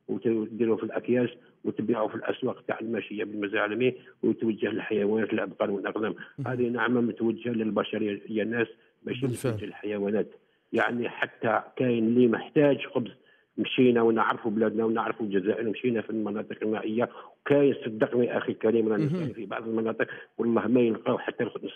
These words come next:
Speaker 1: خبزة باش ياكلوها.
Speaker 2: صحيح.
Speaker 1: يمشيو حتى يلقطوا، يلقطوا الخبز اليابس من، من الساشيات عند الديار يشربوا خبز اليابس باش ياكلوا،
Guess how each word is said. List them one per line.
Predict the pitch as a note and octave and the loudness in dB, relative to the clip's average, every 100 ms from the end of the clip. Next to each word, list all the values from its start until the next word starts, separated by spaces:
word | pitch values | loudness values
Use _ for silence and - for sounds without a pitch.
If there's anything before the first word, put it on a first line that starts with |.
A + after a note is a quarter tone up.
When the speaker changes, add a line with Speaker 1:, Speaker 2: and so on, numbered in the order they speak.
| - | -8
Speaker 1:
خبزة | A2 G#2 | -8 -4
باش | A#2 A2 | -4 -2
ياكلوها. | G#2 G#2+ G2+ F#2 _ _ | -4 -2 -6 -6 _ _
Speaker 2:
صحيح. | - D#3+ D3+ | -4 -4 0
Speaker 1:
يمشيو | C3 A#2 C3+ A#2+ | 0 -2 -4 -4
حتى | - C3 A#2+ | -4 2 6
يلقطوا، | C3+ C3+ - A#2 C#3 | 6 4 -2 2 4
يلقطوا | B2+ B2+ - - A#2 | 4 2 -2 -2 0
الخبز | - A#2+ | 0 0
اليابس | A2+ C#3 C#3 - | 4 4 4 2
من، | B2 B2 - - | 2 2 0 -8
من | A2+ | -8
الساشيات | - A#2 - A#2+ G#2 | -2 -2 0 0 2
عند | G#2 A2+ | 0 -2
الديار | A2 A#2 A#2+ | 0 2 2
يشربوا | A2 A#2+ G#2+ | 0 -2 -2
خبز | A2 G#2 | -4 -4
اليابس | G#2 B2 - | 0 -2 0
باش | A#2 - | -2 4
ياكلوا، | A#2+ - G#2+ | 2 4 0